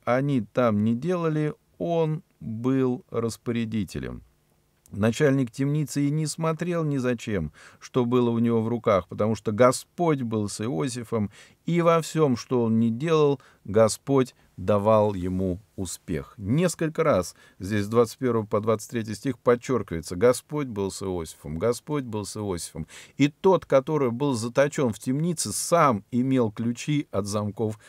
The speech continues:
этой темницы. Ничто не может нас отлучить от любви Божией. Ни долгота, ни высота,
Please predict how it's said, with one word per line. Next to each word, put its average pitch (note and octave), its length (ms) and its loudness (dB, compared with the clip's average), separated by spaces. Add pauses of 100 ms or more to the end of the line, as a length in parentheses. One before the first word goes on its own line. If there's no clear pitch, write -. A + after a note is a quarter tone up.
(140)
этой F#2+ 260 -4
темницы. F2+ 560 -6 (400)
Ничто C3+ 520 -2
не C#3+ 100 -2
может B2+ 380 -2
нас A2 280 -4
отлучить G2+ 520 -10
от F2+ 160 -10
любви F2+ 260 -6
Божией. E2+ 500 -6 (300)
Ни G#2 140 -2
долгота, A2 640 0
ни F2+ 120 -2
высота, F#2+ 720 -2